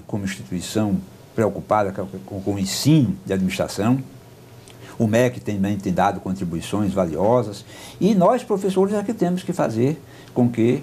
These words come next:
esse diálogo aconteça, o aluno possa realmente participar, e a única razão de ser do professor é o aluno. Se nós não tivermos um aluno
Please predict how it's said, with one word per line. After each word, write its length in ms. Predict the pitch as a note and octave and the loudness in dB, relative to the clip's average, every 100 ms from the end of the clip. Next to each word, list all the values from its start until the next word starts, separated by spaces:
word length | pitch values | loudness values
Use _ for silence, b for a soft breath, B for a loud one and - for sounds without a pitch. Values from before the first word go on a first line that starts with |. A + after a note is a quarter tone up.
| - | 0
esse 260 | B2 A2+ A2+ | 0 0 0
diálogo 320 | G2+ G#2 G2 | 2 4 2
aconteça, 580 | F#2+ A#2 A2+ C3 D3+ D#3+ | 0 -2 2 0 0 -6
o 180 | C#3 A#2 | 0 0
aluno 400 | G2 B2+ A#2 F#2+ - | 2 2 2 0 2
possa 320 | C#3 C#3+ A#2 | 2 2 -4
realmente 580 | A2+ G#2+ G2 B2+ B2+ - B B B B - - | 0 0 2 0 -2 -16 B B B B -14 -2
participar, 680 | C3+ - - - G#2+ B2+ - | -2 -2 -10 0 0 0 -2
e 160 | D3+ D3+ | 4 6
a 60 | |
única 440 | C#3 D#3+ C4+ B3 F3+ | 4 4 4 4 2
razão 300 | D#3+ C3+ C3 | 2 2 2
de 100 | A#2+ | 0
ser 240 | - A2 | 0 0
do 80 | G#2 | 0
professor 460 | F#2+ E3 D#4 - D4+ | -2 0 0 2 2
é 60 | |
o 80 | D4+ | 4
aluno. 400 | D#3+ C#3 D#4 - | 4 2 2 -2
Se 160 | - - | -4 -2
nós 180 | F3+ F#3 | 2 2
não 60 | |
tivermos 360 | F#3 B2+ B2 A#2 | 2 2 2 2
um 60 | |
aluno 440 | A#2 G2+ A#2 G#2 | 0 2 0 2